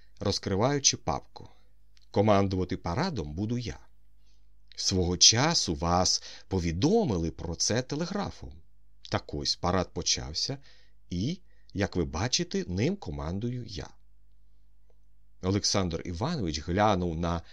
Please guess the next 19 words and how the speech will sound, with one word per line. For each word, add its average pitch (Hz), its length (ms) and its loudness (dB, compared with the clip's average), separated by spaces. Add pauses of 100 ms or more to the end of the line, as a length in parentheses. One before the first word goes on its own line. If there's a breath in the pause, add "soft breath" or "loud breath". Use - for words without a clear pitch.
(120 soft breath)
першу 87 380 2
сторінку 80 520 -4
справи 113 580 -2
і, 101 140 2
побачивши 98 680 2
наклеєну 87 540 0
на 80 120 -4
ній 90 160 -2
власну 78 420 -2
фотокартку, - 720 -4 (340 loud breath)
неприємно 98 640 0
посміхнувся 113 760 0
і 175 40 0
сказав: 90 480 -4 (1400)
«Щось - 340 0
я 80 80 2
ніяк 78 360 -2
не 78 80 -6
збагну, 82 500 -4